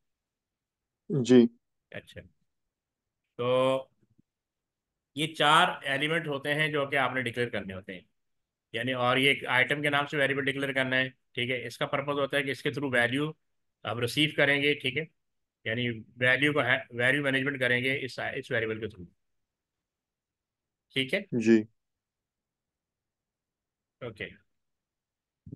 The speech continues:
Speaker 2: अब हम इसके, अ, वो देख लेते हैं कि पॉप कैसे करते हैं और पुश कैसे करते हैं, उसका सूडो कोड देख लेते हैं। उस वीडियो में देखा था ना आपने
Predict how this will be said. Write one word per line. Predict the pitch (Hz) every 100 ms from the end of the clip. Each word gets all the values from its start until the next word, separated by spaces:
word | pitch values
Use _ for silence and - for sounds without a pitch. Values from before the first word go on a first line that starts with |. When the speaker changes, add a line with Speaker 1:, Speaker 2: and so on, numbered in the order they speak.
| -
Speaker 2:
अब | 135 139
हम | 147 156
इसके, | 143 - 156 156 135
अ, | 123 120
वो | 120 139
देख | 139 135
लेते | 139 139 147
हैं | 147
कि | 147
पॉप | 131 - 123 127
कैसे | 151 139 151
करते | 151 143 151
हैं | 156 - _ _ -
और | 107 113 127
पुश | 151 -
कैसे | 123 131
करते | 131 127 143
हैं, | 139
उसका | - 123
सूडो | 120 110
कोड | 113 113
देख | 98
लेते | - -
हैं। | _ _ _ _ _ _ _ _ _ _ _ _ _ _ -
उस | 120
वीडियो | 135 139 170
में | 165
देखा | 147 151
था | 185
ना | 214
आपने | 196 175